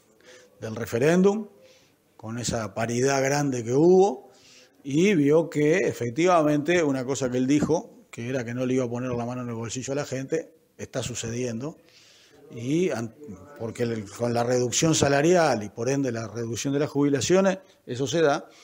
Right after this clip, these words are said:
así que creo que allí, este, hay una reacción política que bienvenida a la hora de que se reconoce que hay un problema ahí de pérdida de poder adquisitivo de la gente, ¿no?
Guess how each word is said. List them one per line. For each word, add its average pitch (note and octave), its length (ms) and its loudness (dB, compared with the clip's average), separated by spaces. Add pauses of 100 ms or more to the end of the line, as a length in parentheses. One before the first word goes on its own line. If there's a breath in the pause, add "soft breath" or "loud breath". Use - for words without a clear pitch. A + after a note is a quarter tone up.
(220 loud breath)
así D3 320 -4
que D#3 220 0
creo D3+ 340 2
que C3+ 100 -2
allí, C3+ 280 0
este, D3+ 260 -2
hay C#3 140 -2
una C3 120 -6
reacción B2 580 -8
política D3+ 680 -2 (280 loud breath)
que E3+ 320 2
bienvenida D#3 880 2 (160)
a A2 120 -12
la A2+ 140 -8
hora C#3 220 0
de F3+ 100 4
que D3 80 0
se A#2+ 120 -6
reconoce B2 540 -8
que C#3+ 80 -2
hay C3+ 100 -2
un A#2 120 -8
problema D3 460 -2
ahí E3 120 -2
de D#3+ 120 0
pérdida C3+ 320 0
de A2+ 60 -6
poder A#2+ 220 -6
adquisitivo A2+ 380 -8
de A2 60 -10
la G2+ 80 -12
gente, C#3 320 -6
¿no? C#3 140 -16